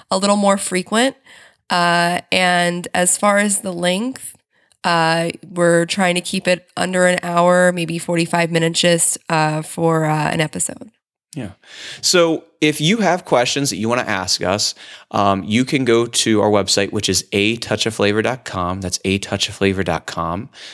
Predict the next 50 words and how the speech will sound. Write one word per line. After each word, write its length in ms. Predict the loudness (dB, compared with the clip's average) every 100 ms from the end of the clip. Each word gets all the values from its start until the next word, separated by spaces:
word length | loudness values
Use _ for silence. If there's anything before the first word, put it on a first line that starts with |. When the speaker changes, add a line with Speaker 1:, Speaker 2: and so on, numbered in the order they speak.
| -20
Speaker 2:
forward 420 | -8 0 2 4 2
slash 360 | 2 0 -2 -2
ask. 420 | -2 -2 -2 -4 -8 -18 0
There's 220 | 2 2
a 40 |
form 340 | -2 0 0 2
there. 140 | 2
You 120 | 0
can 100 | -2
fill 240 | -2 2 2
it 80 |
out. 340 | 2 2 0 -2 -14 -16 -4
Um, 300 | -2 -2 -4 _ _ _ _ _ _
send 220 | 0 2 2
us 100 | 2
your 80 |
question. 600 | 0 0 0 0 0 -2 -2 -14 -8
If 180 | -6 -2
we 80 | -4
pick 240 | -2 -2
your 120 | -4
question, 680 | -2 0 0 0 0 -2 -6 -14 -20
we'll 380 | -6 2 4 4
read 220 | 4 2
it 60 | 4
on 140 | 2
air. 400 | 2 2 2 0 -4 -18 -10
We'll 160 | -6
answer 460 | -2 -2 0 2 2
it. 160 | 2 0
We'll 140 | -6
do 240 | 0 2
episodes 420 | 2 0 0 2 2
every 160 | 0
so 220 | 0 2
often 300 | 2 2 -2
that 120 | -4 -4
are 60 |
question 340 | -2 -2 0 -2
and 80 |
answer 300 | 0 0 0
episodes 420 | 0 2 2 0 -2
where 80 |
we 100 | -4
answer 520 | -2 -2 -2 -2 -2 -2
a 80 |
certain 200 | 0 0
number 200 | -2 -8
of 80 | -4
questions. 500 | -2 -2 -2 -2 -4